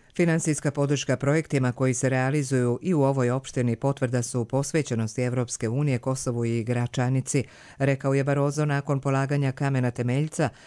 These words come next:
za izgradnju administrativnog centra ove opštine. Sa Barrosom Gračanicu je posjetio i evropski komesar za proširenje Štefan File,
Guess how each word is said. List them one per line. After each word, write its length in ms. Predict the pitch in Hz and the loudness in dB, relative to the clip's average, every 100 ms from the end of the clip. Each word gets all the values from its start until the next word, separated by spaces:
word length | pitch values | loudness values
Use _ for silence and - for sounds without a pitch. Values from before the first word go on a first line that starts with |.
| - | -8
za 160 | 139 175 | -2 0
izgradnju 500 | 139 127 131 131 135 | 0 0 -2 0 0
administrativnog 880 | 127 131 135 127 139 131 135 135 127 | 0 0 0 0 0 0 0 0 -2
centra 420 | - 120 113 117 | -2 -2 0 -2
ove 220 | 117 117 | 0 0
opštine. 500 | 117 120 - 113 104 - - - - | -2 -2 -4 -4 -4 -8 -16 -20 -16
Sa 160 | - 196 | -4 0
Barrosom 540 | 170 165 156 156 139 123 | 2 0 0 0 0 -2
Gračanicu 600 | 135 147 143 120 117 - | -2 -2 -2 -2 -2 -2
je 100 | 120 | -2
posjetio 500 | - 120 127 - 123 | -2 -4 -4 -2 0
i 80 | 123 | 0
evropski 460 | 123 127 - - | 0 0 -2 -4
komesar 500 | 127 131 135 135 135 | -2 0 0 0 0
za 140 | 123 131 | 0 -2
proširenje 580 | 131 123 131 127 135 127 | -2 -2 0 0 0 -2
Štefan 440 | - 123 127 123 | -2 -4 -2 -2
File, 340 | - 127 131 | -2 -2 0